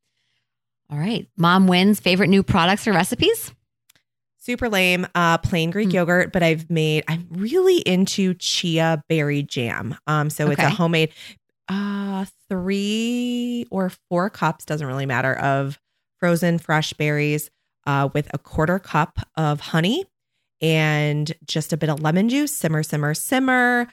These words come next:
Speaker 2: Stir in some chia seeds. Simmer another five minutes. Boom, throw it in the fridge. And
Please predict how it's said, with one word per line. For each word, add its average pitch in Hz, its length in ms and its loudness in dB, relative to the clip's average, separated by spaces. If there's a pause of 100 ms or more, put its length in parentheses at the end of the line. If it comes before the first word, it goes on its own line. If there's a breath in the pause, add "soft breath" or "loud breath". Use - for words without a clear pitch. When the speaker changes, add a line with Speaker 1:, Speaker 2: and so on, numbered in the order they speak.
(160)
Speaker 2:
Stir - 280 0
in 156 80 2
some 156 180 -2
chia 202 300 -2
seeds. 196 500 -2
Simmer 156 340 -2
another 143 260 0
five 143 240 -2
minutes. 180 360 0
Boom, 151 380 -2
throw 143 220 -2
it - 40 -4
in 131 60 -6
the 139 60 -4
fridge. - 420 -10 (680)
And 156 480 2